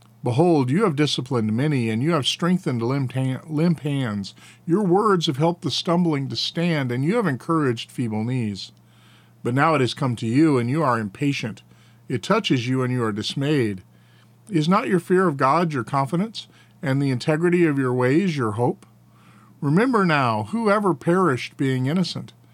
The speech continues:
Or where, or where were the upright wiped out?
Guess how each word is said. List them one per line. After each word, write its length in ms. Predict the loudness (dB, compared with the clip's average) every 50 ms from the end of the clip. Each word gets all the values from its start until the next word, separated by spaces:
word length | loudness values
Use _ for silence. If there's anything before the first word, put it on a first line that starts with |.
| _ _ _ _ _ _ -2
Or 220 | 0 2 2 2
where, 480 | 2 2 2 2 2 2 0 -2 -4 -8 _ -18 -18 -18 -16 -10
or 220 | -4 0 0 2
where 260 | 2 2 2 4 4 4
were 180 | 4 4 4 4
the 160 | 2 2 2
upright 460 | 2 0 0 -2 0 0 0 -2 -2
wiped 340 | -4 -2 -2 -2 -2 -2 -2
out? 280 | 0 0 0 0 -2